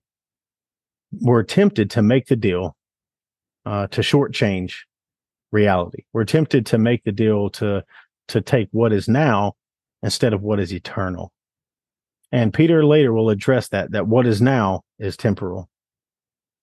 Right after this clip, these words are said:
And Peter's message to us here is don't buy that. Don't, don't take that deal, right? The, the man who looked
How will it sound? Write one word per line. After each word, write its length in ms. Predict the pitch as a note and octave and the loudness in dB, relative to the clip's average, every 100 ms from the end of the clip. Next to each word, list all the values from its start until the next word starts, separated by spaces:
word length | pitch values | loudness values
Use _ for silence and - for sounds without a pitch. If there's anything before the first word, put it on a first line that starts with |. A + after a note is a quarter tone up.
| _ _ | _ _
And 240 | B2 A2+ - _ _ _ _ _ - _ - | -2 -2 -2 _ _ _ _ _ -20 _ -12
Peter's 440 | - E3 D3+ A#2 | 0 2 4 4
message 340 | D3+ C#3+ C#3 - | 2 2 0 0
to 160 | D3 | 0
us 80 | A#2+ | 2
here 300 | - G3 G#2 | 2 2 2
is 240 | G2+ G2+ - _ | 0 -4 -10 _
don't 340 | - D#3+ E3 A#2 A2 | -2 0 0 -2 -4
buy 380 | A#2+ B2+ C3 G2+ | -2 0 0 -2
that. 300 | F#2+ F#2 - F#2 | -2 -4 -6 -4
Don't, 440 | A#2+ B2+ A#2 A#2 | 0 0 -2 -6
don't 240 | - C3 C3 | -2 -2 0
take 240 | D#3 D3+ | 0 0
that 200 | A#2 G#2 | 0 -2
deal, 360 | G2+ C3+ G2 - _ - - _ _ _ - | 0 0 0 -8 _ -20 -20 _ _ _ -4
right? 260 | G#2+ A#2+ | 0 0
The, 300 | A#2+ A2 G#2 - | 0 0 0 -2
the 160 | A#2 A2+ | 0 4
man 340 | C3 E3 F3+ | 4 4 4
who 540 | D3 C#3 B2+ A2+ G#2 - _ _ _ _ | 2 2 2 2 0 -4 _ _ _ _
looked 400 | A2+ C#3 G3+ - | 0 2 2 -4